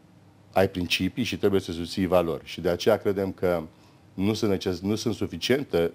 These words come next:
doar competențele profesionale. În școală trebuiesc, uh, dezvoltate elemente care țin de cultură, de cultura, uh, democrației, de cultura generală, pentru că, până la urmă, trebuie să ne respectăm între noi,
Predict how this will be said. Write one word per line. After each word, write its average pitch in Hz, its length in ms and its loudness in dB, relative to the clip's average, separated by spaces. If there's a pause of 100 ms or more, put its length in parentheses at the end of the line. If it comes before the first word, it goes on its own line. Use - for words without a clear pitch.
(120)
doar 92 420 4
competențele 87 680 -2
profesionale. 85 800 -2 (340)
În 107 80 -2
școală 101 400 4
trebuiesc, 92 640 0
uh, 87 280 2
dezvoltate 87 680 0
elemente 90 440 -2
care 78 160 0
țin 87 180 -6
de 80 80 0
cultură, 101 440 0
de 78 120 -4
cultura, 82 600 -2 (540)
uh, 76 260 -2
democrației, 85 680 0
de 85 140 0
cultura 92 440 2
generală, 87 480 0
pentru 95 220 -6
că, 87 100 -2
până 98 180 0
la 95 60 4
urmă, 95 180 0
trebuie 90 280 0
să 90 140 -6
ne 87 100 0
respectăm 85 460 0
între 87 240 0
noi, 92 260 0